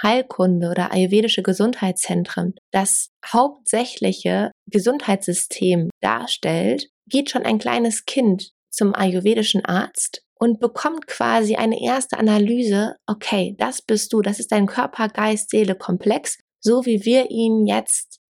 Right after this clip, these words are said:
gerade sehen und analysieren. Und daraufhin kann schon geschaut werden, was du brauchst, damit du gesund bleibst. Ist das nicht wunderschön und so,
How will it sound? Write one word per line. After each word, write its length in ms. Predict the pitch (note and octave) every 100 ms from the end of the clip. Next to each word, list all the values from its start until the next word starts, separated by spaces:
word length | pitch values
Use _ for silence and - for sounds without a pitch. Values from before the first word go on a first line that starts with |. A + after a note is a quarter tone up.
| -
gerade 680 | G3 G3 G#3 A#3+ A3 G#3 -
sehen 460 | G3+ F3+ G3+ A3+ C4
und 140 | G#3
analysieren. 880 | G3 F#3+ F#3 F3 F#3+ G#3+ A#3 C#4 - _
Und 200 | G#3+ G3+
daraufhin 840 | C4 C#4+ B3+ A3 - C4+ C4 F#3 G3+ _
kann 380 | - C4 C#4+ - - -
schon 540 | - A#3 A3+ A#3 A3+ - _
geschaut 640 | G#3+ G#3 - A#3 C#4 -
werden, 460 | G3 F#3+ G3 A3 A#3+ -
was 320 | A3+ C#4 -
du 160 | C4 G#3+
brauchst, 840 | F#3 G3 G#3+ F#3+ F#3 - - - -
damit 420 | A3+ G#3 C4 -
du 180 | A#3+ A#3+
gesund 440 | G3+ G3 A3+ G#3+
bleibst. 720 | - - - - - - - - _ _ _ -
Ist 160 | -
das 180 | A#3+ -
nicht 300 | B3+ B3+ - _ _ _ _ B3
wunderschön 840 | D4 E4 C#4 - - G#3 C#4 -
und 220 | G#3+ G#3
so, 580 | - - A#3+ B3+ C4